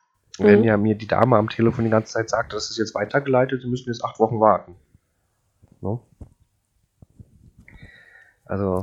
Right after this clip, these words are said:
Speaker 2: Also es ist jetzt, es geht, äh, ist in, im Gang.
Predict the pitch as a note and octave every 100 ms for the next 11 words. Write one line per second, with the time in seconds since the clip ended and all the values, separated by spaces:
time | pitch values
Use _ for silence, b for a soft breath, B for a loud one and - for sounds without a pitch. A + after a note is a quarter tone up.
0 | G2 G#3 G#3+ A#3+ A#3+ A#3+ B3+ B3 - -
1 | - A#3+ - - - A#3+ - - - -
2 | - G#3 - - - - - A#3 A#3 A3+
3 | - A3+ A3 G3+ F#3+